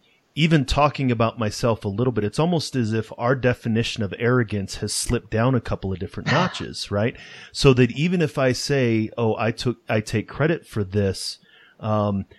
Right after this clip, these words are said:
Speaker 1: then that means that I'm, "Oh, you're being Mister Top of the Mountain," or "You're being, you know, Miss America," or something like that. And so we want to avoid that.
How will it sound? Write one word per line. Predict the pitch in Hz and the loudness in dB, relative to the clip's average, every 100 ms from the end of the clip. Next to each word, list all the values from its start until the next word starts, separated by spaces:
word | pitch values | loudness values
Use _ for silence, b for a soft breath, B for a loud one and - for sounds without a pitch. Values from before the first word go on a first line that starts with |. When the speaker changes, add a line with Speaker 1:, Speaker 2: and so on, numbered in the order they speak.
| b - | b -2
Speaker 1:
then | 117 | 2
that | 107 139 135 | 4 2 0
means | 120 120 113 - | 0 2 0 -2
that | 107 | -2
I'm, | 107 107 117 | 0 0 0
"Oh, | 120 | 0
you're | 117 120 | 0 -2
being | 117 110 | -2 0
Mister | 107 - 107 | 0 -2 -6
Top | - 107 104 | -6 -4 -2
of | |
the | 98 | -4
Mountain," | 95 117 139 113 | -2 0 0 -2
or | 101 | 0
"You're | 107 | 0
being, | 98 107 98 98 | 0 0 0 0
you | 113 | -2
know, | 98 | -2
Miss | 98 104 - | 0 -2 -2
America," | 101 143 160 - | 0 2 0 -2
or | 107 | -4
something | - 92 101 | -4 -4 -4
like | 90 - | -4 0
that. | 139 - | 0 0
And | - | -2
so | 127 | 0
we | 113 120 | 4 4
want | 120 131 | 4 4
to | 117 | 4
avoid | 98 90 117 175 175 101 | 0 -2 0 2 2 0
that. | 95 95 98 | -4 -4 -6